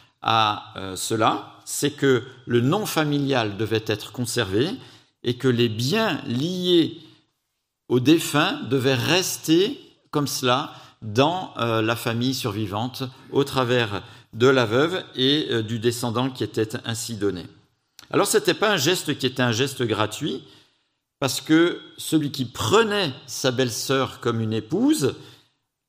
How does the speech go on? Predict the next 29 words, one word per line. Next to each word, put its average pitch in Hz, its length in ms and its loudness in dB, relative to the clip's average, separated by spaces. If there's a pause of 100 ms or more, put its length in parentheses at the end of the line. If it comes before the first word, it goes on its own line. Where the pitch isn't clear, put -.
(160)
euh, 92 200 -10
ne, 123 400 0
n'héritait 123 480 0
pas 190 180 0
de 160 100 0
ses 147 220 -4
terres. 117 480 -4
Donc, 127 240 -6
il 120 80 -8
devait 113 240 -2
s'occuper 147 720 -2 (140)
d'elle 147 500 0
tout 277 220 2
le 190 140 6
temps 180 400 -2 (460)
que 151 360 4 (380)
l'enfant 123 460 0
naisse, 123 360 0
grandisse 113 640 -4
et 113 80 -6
soit 113 180 -4
en 110 60 -4
capacité 117 760 -4 (300)
d'être 117 320 -2
l'adulte 120 720 -2
qui 117 140 -10
prenait 120 420 -2
en 120 160 -2
bien 123 440 -2